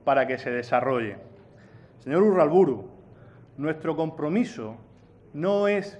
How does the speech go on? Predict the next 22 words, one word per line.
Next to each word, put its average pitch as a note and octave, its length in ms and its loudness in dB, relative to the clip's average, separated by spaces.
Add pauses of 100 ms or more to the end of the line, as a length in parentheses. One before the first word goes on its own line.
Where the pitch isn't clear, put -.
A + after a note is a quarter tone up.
con D3 220 -4
una G3 180 4
determinada D#3+ 580 0
universidad, B2+ 760 -4 (560)
nuestro C#3+ 320 -8
compromiso E3+ 580 -2
no G#3+ 180 0
es G#3+ 140 0
con E3 160 -6
un G3 120 -4
colegio F#3+ 420 -2
sí F#3+ 340 -8 (300)
y D3 80 -6
con D3 180 -2
otro D#3 180 -4
no, A#2 300 -8 (560)
nuestro B2+ 260 -10
compromiso A#2+ 520 -6
es - 80 -14
con B2 160 -4
la A#2 80 0
libertad. A2 460 -6